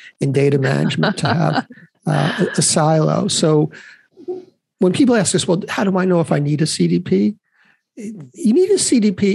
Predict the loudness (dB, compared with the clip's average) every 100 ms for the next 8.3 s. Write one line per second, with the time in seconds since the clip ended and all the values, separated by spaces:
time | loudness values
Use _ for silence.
0 | 0 -2 -2 -2 -2 0 0 -2 0 -2
1 | -2 -2 0 0 0 0 -4 -2 0 2
2 | 0 0 0 0 0 -2 -2 -2 0 0
3 | 2 2 2 2 0 0 -2 -2 -2 -2
4 | -2 0 -2 -2 -8 -20 -20 -20 _ -4
5 | -2 0 -2 -4 -2 -2 -2 -4 -6 -6
6 | -8 _ _ _ _ -10 -4 0 2 4
7 | 2 2 2 0 0 -2 0 0 2 0
8 | -2 -4 -8